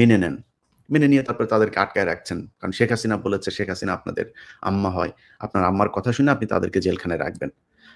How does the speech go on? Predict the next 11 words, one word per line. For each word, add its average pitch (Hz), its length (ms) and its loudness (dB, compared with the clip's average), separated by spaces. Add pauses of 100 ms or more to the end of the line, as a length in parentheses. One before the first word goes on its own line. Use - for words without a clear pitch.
আচ্ছা, 120 220 0
শেখ 160 200 8
হাসিনা 185 240 4 (120)
বলে 147 220 12
গিয়েছিল 165 320 6 (600)
যে 113 140 4 (180)
এইখানে 147 280 4 (160)
খালাস 127 300 4 (340)
পেয়েছে 104 380 6
যে 95 120 4
কজন, 76 240 -2